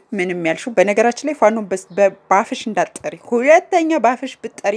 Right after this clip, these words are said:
ማለት ነው። ይኸውልሽ ዘቅዝቄሽ ነው ማሳይሽ፣ ዘቅዝቄሽ ባናትሽ ከርብቸሽ፣ ባናትሽ ነው መከረብትሽ ባለጌ። ሁለተኛ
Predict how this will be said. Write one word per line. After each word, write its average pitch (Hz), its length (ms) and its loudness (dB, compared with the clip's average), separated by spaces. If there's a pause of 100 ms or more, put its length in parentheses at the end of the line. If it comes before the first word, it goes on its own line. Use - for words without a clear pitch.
ማለት 180 280 -4
ነው። 175 120 -10
ይኸውልሽ 165 320 -10
ዘቅዝቄሽ - 680 -4
ነው 196 140 -4
ማሳይሽ፣ 156 420 -8
ዘቅዝቄሽ 190 560 -8
ባናትሽ 185 460 0
ከርብቸሽ፣ 160 560 -10 (1040)
ባናትሽ 214 460 0
ነው 226 120 -6
መከረብትሽ 165 720 -10 (960)
ባለጌ። 175 420 2 (360)
ሁለተኛ 302 680 2